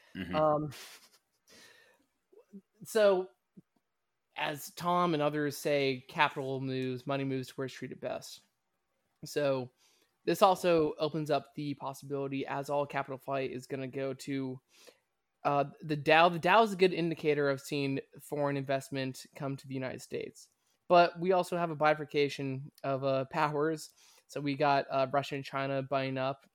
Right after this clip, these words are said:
Speaker 2: So I think there might be some competition, some healthy competition between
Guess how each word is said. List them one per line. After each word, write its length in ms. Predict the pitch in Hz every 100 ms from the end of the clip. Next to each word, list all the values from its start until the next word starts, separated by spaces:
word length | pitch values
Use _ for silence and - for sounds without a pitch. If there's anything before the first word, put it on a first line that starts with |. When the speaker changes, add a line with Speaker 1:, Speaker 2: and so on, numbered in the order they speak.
| _ _ _ _ _ _ -
Speaker 2:
So 360 | 165 175 156 151
I 80 | 156
think 180 | 202
there 80 | 175
might 140 | 165 160
be 60 |
some 160 | 156 151
competition, 640 | 151 139 135 143 151 170
some 240 | 170 - 143
healthy 220 | 147 147
competition 640 | 143 135 131 143 139 139
between 400 | 135 131 139 135